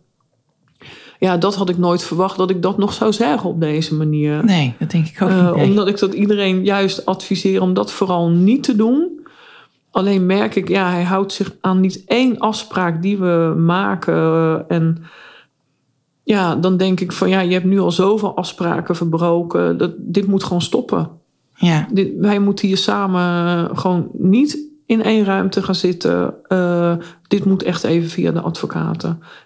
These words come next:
Speaker 1: En ik heb wel gevraagd om alsjeblieft mee te werken en om het zo snel mogelijk te regelen. Ja, zodat de rust komt gewoon voor iedereen ook. Kijk, zij heeft ook nog een gezin. Eh, wij hebben een gezin.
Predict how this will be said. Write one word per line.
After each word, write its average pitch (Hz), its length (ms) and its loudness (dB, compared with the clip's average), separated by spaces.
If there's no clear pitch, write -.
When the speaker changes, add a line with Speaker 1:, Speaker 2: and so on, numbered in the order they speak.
Speaker 1:
En 180 340 0
ik - 120 -4
heb 180 140 0
wel 180 220 0
gevraagd 170 680 -4
om 165 180 -2
alsjeblieft 170 580 -4
mee 165 200 2
te 165 140 -6
werken 160 380 -2
en 165 80 0
om 165 120 0
het 165 140 -2
zo 170 80 -4
snel 165 300 -2
mogelijk 160 400 -4
te - 100 -4
regelen. 151 520 -4
Ja, 180 300 0
zodat 175 360 -2
de 190 100 2
rust 190 260 0
komt 185 240 -2
gewoon - 220 0
voor - 120 -2
iedereen 233 540 0
ook. 165 280 0
Kijk, 214 260 -2
zij 220 200 -2
heeft 185 200 -2
ook 240 160 0
nog 220 180 -2
een 175 140 -2
gezin. 185 520 0
Eh, 190 440 0
wij 214 260 0
hebben 190 220 0
een 165 140 0
gezin. 170 540 0